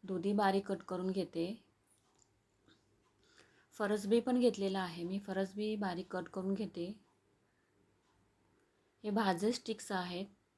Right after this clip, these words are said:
हेही कट करून घेते मी सगळ्या. मुगाच्या डाळीमध्ये, बिरड्याच्या भाजीमध्ये भाजे स्टिक्स खूप छान लागतात.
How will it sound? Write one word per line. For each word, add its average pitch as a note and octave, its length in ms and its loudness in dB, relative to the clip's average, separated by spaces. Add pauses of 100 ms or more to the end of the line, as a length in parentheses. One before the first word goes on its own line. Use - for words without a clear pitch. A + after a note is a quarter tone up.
(1040)
हेही G#3+ 200 2
कट A3 260 0
करून A3+ 280 4
घेते G#3+ 300 2
मी G3 140 0
सगळ्या. F#3 380 -2 (3500)
मुगाच्या G#3 400 2
डाळीमध्ये, G3 560 4
बिरड्याच्या F#3+ 500 0
भाजीमध्ये F#3 840 -2
भाजे F#3+ 380 -2
स्टिक्स - 320 -8
खूप G3 280 -4
छान F#3+ 180 -2
लागतात. E3 420 -6